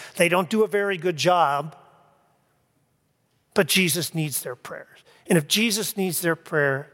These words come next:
Jesus needs prayer, you probably do too. The work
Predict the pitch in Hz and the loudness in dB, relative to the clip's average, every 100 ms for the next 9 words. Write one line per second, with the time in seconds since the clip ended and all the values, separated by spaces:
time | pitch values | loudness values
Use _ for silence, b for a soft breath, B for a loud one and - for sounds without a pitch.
0 | - 208 233 185 - 175 151 - - 135 | -2 0 0 -2 -4 -4 -6 -4 0 0
1 | 135 B B B _ 170 170 - 147 151 | 0 B B B _ -2 0 2 0 0
2 | 143 131 135 127 - 139 131 - _ _ | -10 -10 -10 -10 -10 -8 -12 -16 _ _
3 | _ _ _ _ _ _ _ _ _ _ | _ _ _ _ _ _ _ _ _ _
4 | _ _ _ _ _ _ _ _ _ _ | _ _ _ _ _ _ _ _ _ _
5 | _ _ _ _ _ _ _ _ 196 226 | _ _ _ _ _ _ _ _ 4 6
6 | 277 - - | 6 2 -6